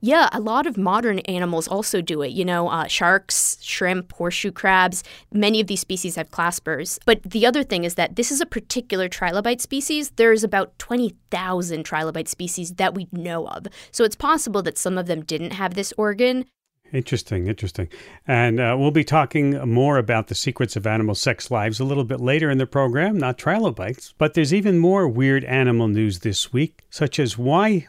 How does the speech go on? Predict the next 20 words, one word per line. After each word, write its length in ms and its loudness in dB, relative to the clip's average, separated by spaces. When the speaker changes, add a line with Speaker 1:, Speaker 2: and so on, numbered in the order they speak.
Speaker 2:
mice 720 2
are 280 2
afraid 720 0
of 340 0
bananas. 1040 0
I 160 2
had 320 0
no 280 2
idea, 380 2
Sophie. 600 -6
Speaker 1:
Neither 460 4
did 240 0
I. 560 4
<laughs> 460 -10
Yeah, 200 6
so 220 2
researchers 680 2
were, 280 6
were 160 4
looking 260 -2